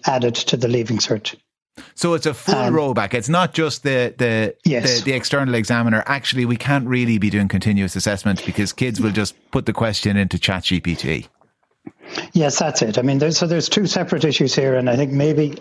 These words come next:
Speaker 1: I think teachers' unions had been objecting to the u-,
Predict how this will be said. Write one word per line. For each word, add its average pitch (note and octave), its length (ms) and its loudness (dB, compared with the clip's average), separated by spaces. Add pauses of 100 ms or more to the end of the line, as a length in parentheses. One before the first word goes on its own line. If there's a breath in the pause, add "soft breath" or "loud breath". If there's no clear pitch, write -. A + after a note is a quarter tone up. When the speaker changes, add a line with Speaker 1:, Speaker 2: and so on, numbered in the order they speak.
(120)
Speaker 1:
I D3 140 2
think C#3+ 240 -2
teachers' E3+ 340 0
unions D#3+ 380 2
had D3+ 180 -2
been C3+ 340 0 (440 soft breath)
objecting F3 1080 -2 (360 soft breath)
to E3 440 2 (300 soft breath)
the E3 100 2
u-, E3 380 2